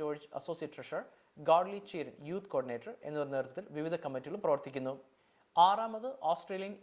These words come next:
ഇന്ത്യൻ പെന്തക്കോസ്റ്റ് കോൺഫറൻസിന്റെ ഉദ്ഘാടനം മാർച്ച് മാസം ഇരുപത്തിയഞ്ച് വെള്ളിയാഴ്ച വൈകിട്ട് അഞ്ച് മുപ്പതിന് നാഷണൽ പ്രസിഡന്റ് പാസ്റ്റർ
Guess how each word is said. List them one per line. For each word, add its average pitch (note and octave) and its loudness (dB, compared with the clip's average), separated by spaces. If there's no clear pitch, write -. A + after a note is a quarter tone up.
ഇന്ത്യൻ F#3 -6
പെന്തക്കോസ്റ്റ് E3 -6
കോൺഫറൻസിന്റെ C3+ -4
ഉദ്ഘാടനം C#3 0
മാർച്ച് C#3 4
മാസം C3 -4
ഇരുപത്തിയഞ്ച് E3+ -6
വെള്ളിയാഴ്ച D#3+ -2
വൈകിട്ട് A2+ -4
അഞ്ച് F#3 -4
മുപ്പതിന് B2 -4
നാഷണൽ C#3 2
പ്രസിഡന്റ് D3 -6
പാസ്റ്റർ C3 -6